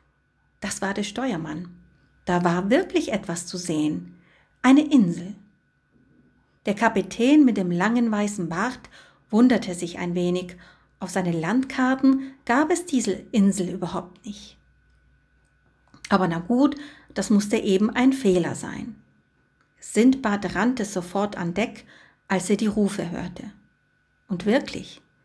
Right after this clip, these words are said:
neben kleinen Wellen, großen Wellen, schäumenden Wellen, spritzigen Wellen und neben dem Himmel sah man nun diese Insel.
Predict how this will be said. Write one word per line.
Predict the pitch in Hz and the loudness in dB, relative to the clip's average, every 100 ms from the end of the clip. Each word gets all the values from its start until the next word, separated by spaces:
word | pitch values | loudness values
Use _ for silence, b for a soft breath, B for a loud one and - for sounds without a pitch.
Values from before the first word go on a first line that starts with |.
| _ _ _ _ _ | _ _ _ _ _
neben | 220 240 220 190 | 4 4 4 0
kleinen | - 220 294 285 269 247 | 0 2 4 6 6 4
Wellen, | 233 226 220 226 226 - _ _ | 2 0 -2 -6 -8 -20 _ _
großen | - 285 330 311 294 262 | 4 6 6 2 4 4
Wellen, | 247 240 240 240 247 - _ | 4 0 0 -2 -4 -12 _
schäumenden | - - 196 202 262 240 220 208 208 196 | -14 -12 -4 2 2 2 2 0 0 -2
Wellen, | 185 190 196 190 202 b b b b | -4 -6 -6 -8 -12 b b b b
spritzigen | - - - 339 339 311 269 247 | -20 -16 -4 -4 -2 2 6 6
Wellen | 240 240 240 247 247 B B B B - | 4 2 0 -2 -4 B B B B -4
und | 202 | -2
neben | 185 190 180 | 0 -2 -4
dem | 175 165 | -4 -6
Himmel | - 262 302 294 302 - - _ _ _ _ - | 2 6 8 6 0 -12 -20 _ _ _ _ -12
sah | - 208 | -4 0
man | 247 294 | 2 2
nun | 196 196 233 | 2 0 -4
diese | 202 180 269 | -6 -10 -8
Insel. | 233 175 170 | -6 -6 -8